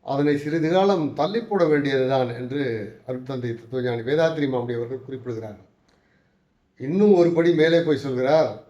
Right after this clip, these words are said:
அது நீங்கள் ஞானம் பெறுவதற்கு என்று ஒரு முடிவெடுத்தால் கூட, அதை உங்கள் வாழ்க்கை துணை வேண்டாம் என்று சொன்னால் வேண்டாம் தான்.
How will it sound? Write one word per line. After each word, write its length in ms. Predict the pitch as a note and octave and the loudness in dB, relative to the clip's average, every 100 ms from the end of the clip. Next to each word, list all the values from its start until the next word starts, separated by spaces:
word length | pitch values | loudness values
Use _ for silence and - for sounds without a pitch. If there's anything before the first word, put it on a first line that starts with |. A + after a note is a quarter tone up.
| _ _ | _ _
அது 200 | C#3+ C#3+ | -2 2
நீங்கள் 340 | C#3+ C#3+ C3+ | 2 2 2
ஞானம் 420 | C3 C3+ F3+ G3+ | 0 0 0 0
பெறுவதற்கு 680 | E3 E3+ D#3+ D#3 C#3+ D#3 D#3 | 0 0 2 0 -2 0 0
என்று 300 | C3+ C3+ C#3 B2+ G#2+ - _ _ _ | 0 -2 -2 -2 -6 -12 _ _ _
ஒரு 160 | C#3+ C#3 | -2 0
முடிவெடுத்தால் 640 | C#3+ D#3 D3 C#3+ C3+ A#2+ | 2 4 2 0 -2 -2
கூட, 160 | C3 D3 A#2+ A#2 A#2 | -2 0 0 -2 -6
அதை 280 | A#2 C3 C3+ | -6 -4 -2
உங்கள் 220 | C3 B2+ | -2 -2
வாழ்க்கை 500 | A#2 A#2+ C#3+ D#3 D3 | -2 -2 -2 -2 -4
துணை 260 | C#3+ C3 B2+ | -4 -4 -2
வேண்டாம் 500 | A2+ B2+ C3 D3 D3 | -2 -2 -2 -2 -2
என்று 180 | B2+ A2+ | -6 -10
சொன்னால் 320 | A#2 B2 C#3+ | -12 -8 -6
வேண்டாம் 460 | A#2 A#2 A#2 A2+ A2 | -6 -6 -6 -8 -6
தான். 320 | B2+ B2 | -4 -6